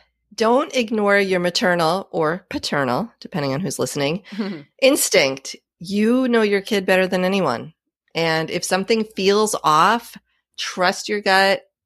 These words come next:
Speaker 1: tell them to open up to you, try to get them to open up to you.
Speaker 2: Mm-hmm.
Speaker 1: Um, anxiety, depression, mental health issues are so present and they show up in very different ways. So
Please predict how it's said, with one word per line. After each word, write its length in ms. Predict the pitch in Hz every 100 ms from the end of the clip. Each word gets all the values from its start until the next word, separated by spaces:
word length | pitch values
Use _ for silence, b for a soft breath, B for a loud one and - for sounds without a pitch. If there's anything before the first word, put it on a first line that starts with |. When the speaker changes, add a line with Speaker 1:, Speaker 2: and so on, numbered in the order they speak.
| _
Speaker 1:
tell 240 | - 180
them 160 | 185 208
to 120 | 214
open 280 | - 196 196
up 160 | 185 180
to 120 | -
you, 440 | 185 180 180 185 185 _ _
try 240 | - 180 185
to 80 | 170
get 180 | 143
them 120 | 143 139
to 100 | 120
open 200 | 131 139
up 120 | 139
to 100 | -
you. 240 | 135 143 B B B B 185
Speaker 2:
Mm-hmm. 200 | 170 165
Speaker 1:
Um, 440 | 160 156 151 147 _ -
anxiety, 560 | 175 175 190 190 175
depression, 540 | 160 165 208 180 180 170
mental 260 | 175 196
health 260 | 214 185 185
issues 400 | 175 180 170 -
are 160 | 160
so 540 | 165 - - 202 185 185
present 600 | - 185 180 170 160 - _ _ _ _ _ _ _ 190
and 220 | 175 170 _ -
they 420 | 185 170 165 - -
show 300 | - 202 190
up 180 | 190
in 140 | 175 160
very 320 | 170 170 190
different 340 | 185 180 156
ways. 540 | 143 143 120 - - -
So 460 | - - 156 151